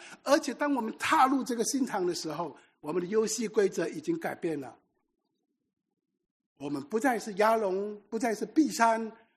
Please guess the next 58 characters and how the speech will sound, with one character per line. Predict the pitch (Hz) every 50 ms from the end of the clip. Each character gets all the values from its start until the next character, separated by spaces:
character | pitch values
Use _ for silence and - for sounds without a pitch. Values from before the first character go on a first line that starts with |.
| _ _
乃 | - 180 180 175
是 | 147 - 233 202
神 | - - 156 156 170 180
放 | - 233 214 208 185 165 160 180 -
在 | - - 208
Archive | - - 240 247 233 233 - - 220 175 -
的 | - 151 131 - _ _ _ _ _ _
整 | - 160 139 127
个 | 135 160
事 | 135 - - 160
工。 | 131 - 147 135 135 131 - _ _ _ _ _ _ _ _ _ _ _ _ _ _ _ _ _ _
所 | _ 170 170 165
以， | 160 139 117 - - _ _ _ _ _ _ _ _ _ _
我 | - 190
们 | 269 285
再 | 339 320
回 | 226 - 196 165 180
到 | - 220 208
马 | 180 165 151 151
其 | 139 - - 180 185
顿 | - 247 208
的 | 175 151
教 | - - 190 160
会， | 139 - - 151 127 - - _ _ _ _ _ _
为 | - 330 381 359 277
什 | - - - 185
么 | 196 226 220
在 | - 269 233
极 | - - - 208 240 330 339
穷 | - - - 208 202 202
之 | 202 240 226 226
间 | 226 - 220 214 208 214 - - - _ _ _
仍 | - 254 285 302 285 277 247
然 | 180 165 160 160 165 175 160
能 | 160 151 147
够 | - 196
奉 | 170 - 214 180 160 151
献？ | - 202 175 151 - - - _ _ _ _ _ _ _ _ _
大 | - 330
家 | 330 320
读 | 311 311 320 320
圣 | 311 311 320 285
经 | - 320 285
都 | 277
有 | 254 247
没 | 269
有 | 254
想 | - - 190 151 143
过 | - 214 208
这 | - 202
个 | 196 208
问 | 208 220 202 180
题？ | 165 - 139 135 - - - - _
他 | - 339
们 | 330 311 -
很 | - - - 208 208 196 - -
穷 | - - - 147 135 151 180
啊， | 202 196 165 -